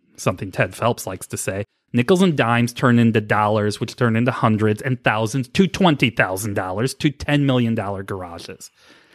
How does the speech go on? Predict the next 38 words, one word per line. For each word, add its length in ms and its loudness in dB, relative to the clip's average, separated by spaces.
That's 160 2
what 140 2
happens 480 -8
when 100 4
you, 140 4
"Oh, 160 4
it's 100 -4
not 160 0
that 160 -4
big 140 0
of 80 -4
a 40 -2
deal. 200 4
It's 100 -8
not 120 0
that 80 -10
big 140 -4
of 80 -6
a 60 -8
deal." 300 0
If 140 2
it's 100 0
not 140 4
that 140 2
big 120 0
of 80 -2
a 60 0
deal, 240 2
though, 160 0
then 180 0
why 180 0
are 100 -2
you 180 -4
even 260 -8
doing 260 -10
it? 240 -18
I 80 2
mean, 300 4